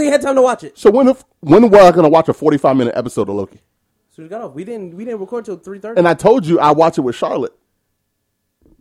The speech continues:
Speaker 1: That's not my problem.
Speaker 2: Ju-, just because you
Speaker 1: That's
Speaker 2: don't
Speaker 1: not
Speaker 2: like
Speaker 1: my
Speaker 2: watching
Speaker 1: problem,
Speaker 2: shit with your
Speaker 1: nigga.
Speaker 2: wife
Speaker 1: She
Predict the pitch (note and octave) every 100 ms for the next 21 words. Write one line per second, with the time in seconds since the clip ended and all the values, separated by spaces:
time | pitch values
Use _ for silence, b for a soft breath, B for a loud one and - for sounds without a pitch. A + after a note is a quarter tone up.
0 | _ - G2 A2+ F#3+ - - G#2 G2+ C3+
1 | B2+ B2+ - - _ _ - B2+ - -
2 | B2+ A#3+ C#4+ - D#3 A#2+ A2+ F3+ B3 D#3+
3 | D3+ C#3+ C#3 C3 D#3 F3+ F3+ G3 F3+ C#3
4 | C#3 G#3+ G3+ C#3 C3 -